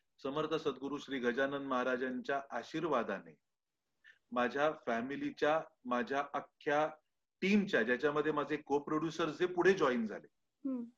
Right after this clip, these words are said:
Speaker 1: माझी आई, माझी बायको, माझा मुलगा यांची पॉझिटिव्हिटी, माझ्या co-producersचा मला मिळालेला एक आर्थिक भक्कम पाठिंबा आणि हातभार आणि माझ्या अख्ख्या युनिटची पॉझिटिव्हिटी,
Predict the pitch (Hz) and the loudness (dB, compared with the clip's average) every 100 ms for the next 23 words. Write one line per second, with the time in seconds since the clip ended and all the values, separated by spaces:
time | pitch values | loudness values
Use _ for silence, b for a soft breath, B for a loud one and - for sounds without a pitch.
0 | - 139 143 202 - 127 147 - - _ | -2 0 2 0 0 2 2 0 -8 _
1 | _ _ _ 123 123 143 120 113 110 139 | _ _ _ -4 -4 -2 2 2 0 -2
2 | 104 95 110 131 127 120 117 117 117 - | -2 -2 -4 -2 -2 -2 -2 2 0 0
3 | _ _ _ _ _ 131 139 131 196 - | _ _ _ _ _ -6 -6 -4 -6 0
4 | 127 113 170 180 135 110 - - _ _ | 0 0 -4 -2 -4 -4 -8 -18 _ _
5 | _ _ - 131 143 170 - 175 180 165 | _ _ -4 -2 0 0 2 2 2 0
6 | 160 165 - 165 156 - 170 165 143 147 | 0 -2 -2 -2 -2 -4 0 2 4 4
7 | 156 139 135 135 139 151 156 147 147 - | 4 2 -2 0 2 2 2 -2 -4 0
8 | 127 131 - 165 117 127 113 - 151 147 | 0 0 -6 -8 -6 -6 -6 -4 -4 -2
9 | 120 110 135 143 151 170 B B B 131 | -4 -2 -4 -2 0 0 B B B -2
10 | 151 117 110 123 135 104 - _ _ _ | 0 0 0 0 0 -2 -4 _ _ _
11 | b 135 170 139 120 151 175 147 - _ | b -6 -2 0 0 0 0 -6 -8 _
12 | - 202 190 131 147 151 165 - 170 123 | -2 2 2 2 -4 -4 -8 -8 -2 0
13 | 107 110 104 90 - | -2 -6 -10 -14 -18